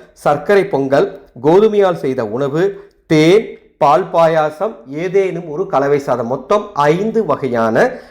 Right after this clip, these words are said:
நெய்வேத்தியங்கள் வைக்க வேண்டும். மூன்று தீபங்கள் ஏற்ற வேண்டும். ஒரு தீபம் நல்லெண்ணெய்,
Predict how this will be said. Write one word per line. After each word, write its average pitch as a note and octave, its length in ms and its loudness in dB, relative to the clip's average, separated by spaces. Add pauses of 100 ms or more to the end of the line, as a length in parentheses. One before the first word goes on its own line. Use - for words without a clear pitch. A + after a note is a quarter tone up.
(120)
நெய்வேத்தியங்கள் D3 720 2
வைக்க A#2 300 -2
வேண்டும். B2 520 -2 (140)
மூன்று C4 480 0
தீபங்கள் D3+ 500 0
ஏற்ற C3 280 0
வேண்டும். A#2 320 -2
ஒரு D3+ 220 -2
தீபம் C#3+ 420 -2
நல்லெண்ணெய், C3+ 640 0